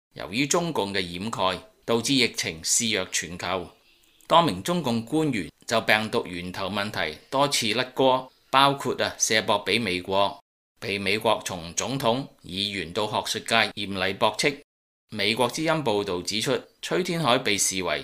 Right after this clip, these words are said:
中共外交官中風格較溫和嘅一員。佢喺二零二零年接受美國媒體採訪時曾暗示，一啲中共外交官散布嘅新冠狀病毒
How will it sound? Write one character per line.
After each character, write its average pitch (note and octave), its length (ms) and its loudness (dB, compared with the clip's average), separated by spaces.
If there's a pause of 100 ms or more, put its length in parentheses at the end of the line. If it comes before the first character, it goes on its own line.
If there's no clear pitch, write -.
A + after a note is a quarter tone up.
(140)
中 - 180 -2
共 A2+ 180 0
外 F#2+ 180 2
交 C3+ 200 2
官 C#3 240 -2
中 C#3+ 300 2
風 D3 240 0
格 G#2 260 2
較 F#2+ 220 4
溫 A#2 320 0
和 D#2 220 -6
嘅 G2 80 -6
一 A2 240 2
員。 D2+ 260 -8 (260)
佢 C3 140 -2
喺 D3+ 60 2
二 A#2 360 0
零 E2 60 -6
二 F#2 220 -6
零 E2+ 200 -4
年 E2+ 240 -10 (120)
接 C3 120 -4
受 A2+ 160 2
美 G#2 160 2
國 A#2+ 140 4
媒 F2 220 -6
體 A#2 80 0
採 B2 280 0
訪 G#2+ 240 0
時 E2 200 -2
曾 E2 200 -8
暗 G#2 300 -4
示， F#2+ 140 0 (540)
一 E3+ 80 0
啲 F3+ 160 -2
中 E3+ 220 0
共 A2 200 2
外 G2+ 120 2
交 C3+ 220 4
官 C3+ 300 0
散 G#2 280 2
布 G2+ 220 0
嘅 G#2 180 2 (180)
新 D3+ 280 2
冠 D#3 220 0
狀 G2+ 200 2
病 F2+ 220 -2
毒 F#2 180 -4